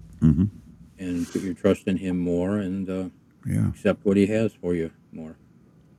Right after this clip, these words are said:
Speaker 1: You ever notice the, the more you put your hands, <laughs> the more you let him take your hand, the better your life gets? I mean, we've talked
Speaker 2: Oh,
Speaker 1: about
Speaker 2: yeah.
Speaker 1: that numerous times,
Speaker 2: Yeah.
Speaker 1: but I just,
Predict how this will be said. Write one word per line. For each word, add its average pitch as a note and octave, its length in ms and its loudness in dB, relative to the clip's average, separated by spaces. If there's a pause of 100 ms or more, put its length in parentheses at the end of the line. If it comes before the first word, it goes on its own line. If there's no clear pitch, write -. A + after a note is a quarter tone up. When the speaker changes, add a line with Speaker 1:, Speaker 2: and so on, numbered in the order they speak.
(600)
Speaker 1:
You B2+ 80 8
ever C#3+ 120 8
notice A2+ 380 8
the, E2+ 440 6
the D#2+ 120 4
more F#2+ 200 8
you A#2 120 8
put - 260 4 (340)
your E2+ 140 4
hands, F2+ 580 4
<laughs> - 60 -20
the - 460 -4 (380)
more A2 120 8
you A2+ 140 10
let F2 140 6
him G2+ 240 8
take F#2+ 260 4
your F2+ 120 6
hand, E2+ 360 6 (600)
the - 80 -10
better E2+ 260 6
your D#2+ 140 8
life D2+ 280 2
gets? - 240 -6
I E2+ 60 -2
mean, F2 160 6
we've A#2+ 140 8
talked F#2 260 4
Speaker 2:
Oh, E2+ 40 6
Speaker 1:
about E2 120 2
Speaker 2:
yeah. E2+ 100 2
Speaker 1:
that F2+ 220 -4
numerous F2 480 6
times, E2+ 320 4
Speaker 2:
Yeah. F2 80 -2
Speaker 1:
but C#2+ 160 -2
I F#2+ 100 4
just, G#2 300 4